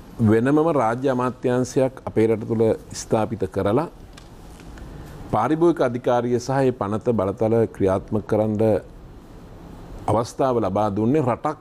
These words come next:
විදිහට ඒ අවශ්‍යතාවය අප රට හමුවේ තිබෙන නිසායි. මම ඒක තමයි කිව්වේ මුලින්ම. අද මේ පාරිභෝගික අධිකාරිය පිළිබඳව කුමන ආකාරයෙන් කුමන අය ඔහොම කතා කළත් ඒ දෙදහස් තුනේ පනත මගින් මේ අධිකාරිය මේ ආකාරයෙන් හෝ තිබුණ නැත්තම්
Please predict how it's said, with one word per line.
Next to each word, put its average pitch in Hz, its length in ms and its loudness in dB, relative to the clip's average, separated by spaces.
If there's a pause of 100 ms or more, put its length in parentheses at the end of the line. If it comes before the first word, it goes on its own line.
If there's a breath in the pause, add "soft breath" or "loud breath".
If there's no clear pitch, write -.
විදිහට 147 340 0
ඒ 170 100 4
අවශ්‍යතාවය 127 640 2
අප 135 120 0
රට 120 260 0
හමුවේ 120 320 4 (240)
තිබෙන 107 280 2
නිසායි. - 300 -8 (320)
මම 107 120 -2
ඒක 101 220 2
තමයි 104 260 0
කිව්වේ 123 220 2
මුලින්ම. 98 320 4 (880 loud breath)
අද 107 180 -2 (120)
මේ 151 200 0
පාරිභෝගික 127 560 0
අධිකාරිය 135 640 2 (480)
පිළිබඳව 123 640 2 (280)
කුමන 151 320 4
ආකාරයෙන් 98 600 -4
කුමන 117 340 0
අය 110 200 2 (580)
ඔහොම 113 240 2
කතා 95 340 -2
කළත් 120 300 0 (760 loud breath)
ඒ 104 80 2
දෙදහස් 110 460 2
තුනේ 127 240 2
පනත 98 340 -6
මගින් 113 340 2
මේ 113 180 4
අධිකාරිය 117 580 2
මේ 101 180 0
ආකාරයෙන් 117 580 0
හෝ 123 180 2
තිබුණ 123 460 2
නැත්තම් 101 420 -2